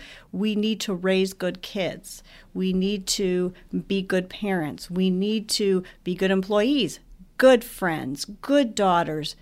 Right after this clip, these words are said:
good everything. Uh, culturally, we have taught girls that they need to be good, that they need to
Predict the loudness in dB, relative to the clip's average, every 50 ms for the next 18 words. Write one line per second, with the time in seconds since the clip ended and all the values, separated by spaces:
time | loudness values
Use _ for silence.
0 | -20 -20 -20 -20 -20 -14 -6 -2 0 0 2 0 -2 -4 -2 -2 -2 -2 -2 -2
1 | -4 -4 -4 -6 -8 -8 -6 -6 -8 -10 -12 -16 -20 -20 -18 -10 -6 -4 -2 -2
2 | -2 -4 -6 -10 -20 -20 -20 -20 -20 -20 -18 -18 -16 -16 -12 -6 -2 0 0 0
3 | -2 -2 -2 0 2 2 2 2 2 2 0 -2 -2 -2 -4 -2 -2 0 0 0
4 | 0 2 4 4 4 4 2 -4 -16 -20 -20 -20 _ _ -20 -14 -12 -12 -12 -10
5 | -8 -6 -2 0 4 4 6 6 6 4 0 -4 -14 -14 -14 -14 -12 -6 -4 -2
6 | 0 0 2 2 0 0 -2 -4 -6 -4 -2 -2 0 0 -2 -2 -4 -6 -8 -8
7 | -6 -6 -6 -8 -10 -14 -10 -6 -4 -4 -4 -4 -6 -10 -14 -18 -20 -20 -20 -20
8 | -20 -20 -20 -20 -20 -20 -20 -20 -20 -20 -20 _ _ -14 -8 -6 -4 -4 -2 0
9 | 2 2 4 4 4 2 2 0 -2 -4 -2 0 0 0 0 0 -2 -2 -2 -4